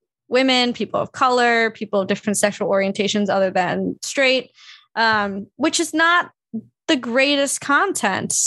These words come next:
you know, having a man write for a hot, strong woman.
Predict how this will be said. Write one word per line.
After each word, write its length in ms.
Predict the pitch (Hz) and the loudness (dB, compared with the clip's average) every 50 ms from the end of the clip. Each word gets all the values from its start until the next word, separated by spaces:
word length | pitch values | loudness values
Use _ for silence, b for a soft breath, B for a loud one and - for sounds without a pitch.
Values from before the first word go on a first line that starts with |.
| - - - | -2 -2 -2
you 100 | 233 233 | 0 0
know, 260 | 226 214 208 202 202 | 2 2 2 2 0
having 400 | 208 196 220 208 196 208 202 202 | 0 0 0 0 0 0 0 0
a 40 | 202 | 0
man 360 | 202 202 196 196 196 196 196 | 2 2 2 2 0 0 0
write 440 | 190 190 190 196 196 196 185 - _ _ _ _ _ _ _ _ _ _ - | 0 0 0 0 0 0 -2 -4 _ _ _ _ _ _ _ _ _ _ -16
for 800 | - - - 208 202 196 196 196 190 190 190 190 190 190 196 - _ _ _ - | -16 -10 -4 -2 0 0 0 0 0 0 0 0 0 -2 -4 -6 _ _ _ -4
a 120 | - 208 165 | -2 -2 -2
hot, 540 | 180 - - - 214 208 202 208 185 - - _ _ - | -2 -4 -4 0 0 2 2 2 0 -2 -8 _ _ -6
strong 800 | - - - - - 208 202 202 202 202 196 196 196 190 190 185 | -4 -4 -4 -2 -2 0 0 2 2 0 0 0 0 -2 -2 -2
woman. 560 | 180 185 190 190 202 220 247 277 311 359 381 | -2 0 0 0 0 0 2 0 0 0 -2